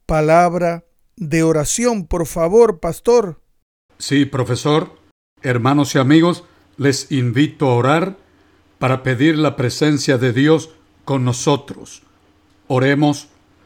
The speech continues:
Speaker 2: Bondadoso Padre Celestial, tú que eres el Dios de toda misericordia, gracias porque te has revelado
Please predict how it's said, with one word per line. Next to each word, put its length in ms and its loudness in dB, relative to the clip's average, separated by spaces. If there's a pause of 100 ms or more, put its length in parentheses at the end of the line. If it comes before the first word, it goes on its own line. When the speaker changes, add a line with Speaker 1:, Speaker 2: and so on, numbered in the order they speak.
(160)
Speaker 2:
Bondadoso 760 -2
Padre 340 0
Celestial, 800 -2 (640)
tú 160 -4
que 100 -2
eres 240 -2
el 180 -2
Dios 460 0
de 220 -6
toda 640 -2
misericordia, 1080 -2 (800)
gracias 800 0 (240)
porque 300 -4
te 180 -2
has 260 -2
revelado 920 0